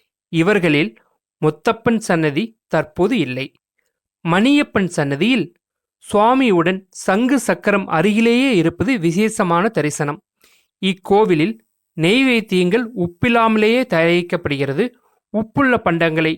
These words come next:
கோவிலுக்குள் எடுத்து செல்வது பாவத்தை தரும் என்று நம்பப்படுகிறது.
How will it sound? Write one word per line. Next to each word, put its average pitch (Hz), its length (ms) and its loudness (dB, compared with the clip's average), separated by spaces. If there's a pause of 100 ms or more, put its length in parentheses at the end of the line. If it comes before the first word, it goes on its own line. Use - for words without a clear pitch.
(120)
கோவிலுக்குள் 220 680 0
எடுத்து 165 300 -2
செல்வது 180 420 -2 (580)
பாவத்தை 226 460 2
தரும் 175 300 0
என்று 175 300 0
நம்பப்படுகிறது. 143 720 -2